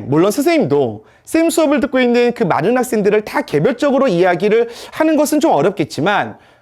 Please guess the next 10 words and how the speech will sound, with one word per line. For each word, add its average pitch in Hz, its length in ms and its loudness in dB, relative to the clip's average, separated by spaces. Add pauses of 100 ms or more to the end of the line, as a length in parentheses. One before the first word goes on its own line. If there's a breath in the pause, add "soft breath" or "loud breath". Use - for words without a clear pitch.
그 151 120 -8
쌤이 170 560 -2 (540)
굉장히 330 640 2
좀 131 140 -2
수업을 160 640 -2
많이 123 460 -6
해왔거든요. 302 560 -4 (540)
음, 127 300 -2 (240 soft breath)
그렇기 247 420 0
때문에 202 600 0